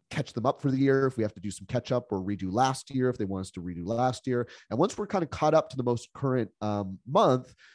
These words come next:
then we'll hop on another call, ask the client some questions about some transactions, make sure we've moved around everything to where it needs to be, make sure the P and L looks great, make sure the account manager and the client are on the same page about, um, how things are gonna work on a monthly basis.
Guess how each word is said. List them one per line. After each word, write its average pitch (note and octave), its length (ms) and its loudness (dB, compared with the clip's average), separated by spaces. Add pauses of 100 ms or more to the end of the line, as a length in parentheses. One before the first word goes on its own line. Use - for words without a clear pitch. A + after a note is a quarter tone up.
(160)
then D3 200 2
we'll C3 360 4 (680)
hop D3+ 180 2
on D3+ 100 2
another C#3+ 220 0
call, F#3+ 400 0 (300)
ask C#3 240 0
the D3 80 -4
client C#3+ 260 -2
some B2+ 100 -10
questions C#3+ 640 -2
about B2 260 0
some A#2 100 -6
transactions, C#3+ 720 0
make B2+ 140 -2
sure A#2+ 180 -2
we've G#2+ 180 -4
moved A#2+ 220 0
around A#2 320 0
everything A#2 340 -2
to A2+ 80 -4
where G#2+ 160 0
it - 80 -8
needs G#2 180 -8
to G#2 80 -8
be, E3 220 0
make B2 200 -2
sure B2+ 160 0
the G#2 100 -4
P A#2+ 160 -6
and A2+ 100 -2
L A#2 180 2
looks A2 200 -4
great, D#3+ 380 2 (200)
make B2 160 -2
sure B2+ 140 -2
the G#2+ 80 0
account B2+ 340 -2
manager A#2 520 -2 (260)
and A#2+ 260 0
the A2 80 -2
client A#2 440 -2
are A2 100 0
on A2 100 0
the G#2+ 80 -4
same G#2+ 200 -4
page B2+ 280 -2
about, G#2 400 -2
um, F#2+ 440 -4 (280)
how C#3 140 2
things B2 240 -2
are A2 40 -2
gonna G#2+ 120 0
work B2+ 220 0
on A#2 60 0
a G#2+ 40 -4
monthly G2+ 240 -6
basis. D3+ 520 -2